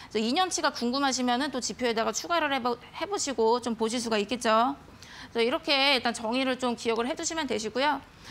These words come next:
그리고 이제 여러분들이 이제 중요한 특징을 말씀을 드릴게요. 그래서 이평선은 지지선이 될 수가 있고 저항선이 될 수가 있다. 그러니까 이 부분을 잘 이해를 하시면요. 사실 이게 전부입니다.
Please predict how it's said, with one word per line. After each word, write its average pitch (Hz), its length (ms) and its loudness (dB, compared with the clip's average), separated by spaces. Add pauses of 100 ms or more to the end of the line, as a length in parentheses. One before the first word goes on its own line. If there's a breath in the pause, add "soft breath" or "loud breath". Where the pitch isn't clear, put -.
(320 loud breath)
그리고 311 260 0
이제 254 440 4
여러분들이 240 420 2
이제 214 140 -2
중요한 277 640 2
특징을 339 320 -2
말씀을 226 400 0
드릴게요. 220 520 -2 (480 loud breath)
그래서 220 100 -2
이평선은 320 840 2
지지선이 320 640 0
될 240 160 2
수가 233 260 0
있고 226 220 -2
저항선이 302 640 2
될 226 140 0
수가 220 220 -4
있다. 214 320 -4 (160)
그러니까 214 80 -4
이 226 140 0
부분을 302 420 0
잘 226 260 0
이해를 247 280 2
하시면요. 285 640 0 (280 loud breath)
사실 349 300 -2
이게 240 160 2
전부입니다. 226 720 -2